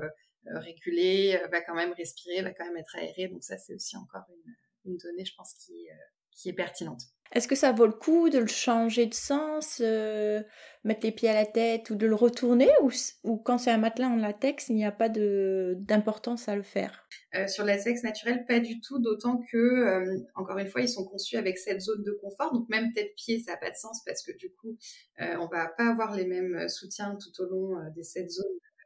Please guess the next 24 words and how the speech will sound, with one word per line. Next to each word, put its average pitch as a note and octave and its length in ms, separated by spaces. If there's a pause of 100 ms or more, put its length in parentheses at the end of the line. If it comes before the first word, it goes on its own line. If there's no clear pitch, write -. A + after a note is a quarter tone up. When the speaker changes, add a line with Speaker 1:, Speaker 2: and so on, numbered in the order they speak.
(120)
Speaker 1:
euh, - 180 (520)
de, - 40
de, - 220 (180)
de, - 240
de E3+ 160
haut F3+ 240
en D#3+ 140
bas. F#3+ 240 (560)
Euh, E3+ 180
par G3+ 160
contre, C#4 300
euh, G3 380
nous, A#3 220
on A#3 120
propose A#3+ 720
une G#3 180
des, F#3+ 540
un G#3 160
de G#3 60
nos G3+ 120
matelas G#3+ 580 (600)
avec G3 340
deux G#3 120
faces. - 480